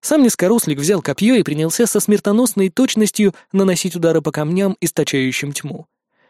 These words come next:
Так, во всяком случае, они выглядели для меня. Для всех остальных они оставались обычными камнями.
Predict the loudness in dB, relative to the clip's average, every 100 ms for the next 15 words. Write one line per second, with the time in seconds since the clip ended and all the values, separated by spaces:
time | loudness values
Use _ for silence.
0 | _ _ _ -2 0 0 0 0 2 0
1 | 2 2 2 2 2 0 0 0 2 0
2 | -2 -2 0 0 0 0 0 -2 -6 _
3 | _ _ _ -6 0 2 2 0 -2 -2
4 | 0 2 0 -2 -4 -4 -2 0 0 0
5 | -2 -4 0 -2 -2 -6 -4 -4 -4 -8
6 | -16